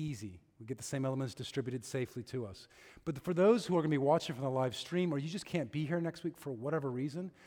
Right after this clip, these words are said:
we still want you to receive the same elements we'll all be taking together. And so you can talk to your small group leader. If your small group leader looks at you like a deer in the headlights, that means they're like me.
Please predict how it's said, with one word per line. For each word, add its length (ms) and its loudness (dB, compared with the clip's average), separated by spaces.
we 80 -2
still 220 2
want 220 2
you 60 2
to 40 0
receive 380 -2
the 80 -2
same 360 0
elements 380 0
we'll 100 -6
all 120 -4
be 100 -4
taking 320 -6
together. 400 -4
And 120 -4
so 100 2
you 160 2
can 140 0
talk 240 4
to 100 -2
your 80 2
small 300 2
group 180 -4
leader. 340 2
If 100 -6
your 100 2
small 200 8
group 140 4
leader 80 8
looks 180 4
at 60 0
you 80 4
like 160 6
a 40 2
deer 160 4
in 60 6
the 80 4
headlights, 400 4
that 140 2
means 180 2
they're 100 6
like 220 4
me. 380 -2